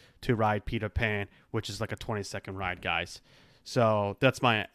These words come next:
my, my attitude, unless you rope drop it. Remember, this is no Genie Plus, too, so, like, when, when, uh,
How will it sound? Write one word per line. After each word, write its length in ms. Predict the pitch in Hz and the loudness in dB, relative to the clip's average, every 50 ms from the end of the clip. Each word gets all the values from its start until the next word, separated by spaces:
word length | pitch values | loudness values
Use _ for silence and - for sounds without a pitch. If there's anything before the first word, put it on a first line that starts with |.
| - - - | -18 -14 -6
my, 240 | - 127 117 110 - | -2 0 0 0 0
my 300 | - 120 113 107 104 101 | 0 2 2 2 2 2
attitude, 380 | 95 92 - - 107 90 - - | 0 -2 -4 -6 -6 -6 -6 -4
unless 280 | 131 131 135 139 - - | 0 2 2 2 2 2
you 200 | 139 123 117 - | 0 0 0 -2
rope 260 | - 120 120 117 104 - | -4 -2 -2 -2 -2 -2
drop 340 | - 104 90 87 85 - | -4 -4 -4 -4 -6 -6
it. 80 | 76 71 | -8 -2
Remember, 280 | 110 120 131 127 110 110 | 2 4 4 4 4 2
this 120 | 117 117 | 0 -2
is 80 | 131 135 | 0 2
no 120 | 156 156 | 2 2
Genie 280 | 139 120 143 143 135 120 | 4 4 4 2 2 2
Plus, 340 | - - 139 117 104 - | 0 0 0 0 0 -2
too, 300 | - - 131 117 98 95 | -2 -2 0 0 0 0
so, 240 | 92 - - 110 107 104 | -2 -2 -2 0 0 0
like, 260 | 104 104 98 - - | 0 -2 -2 -4 -6
when, 140 | 107 107 104 _ | -8 -8 -8 _
when, 220 | - 113 107 101 - - - | -8 -8 -8 -8 -10 -14 -16
uh, 60 | 117 | -16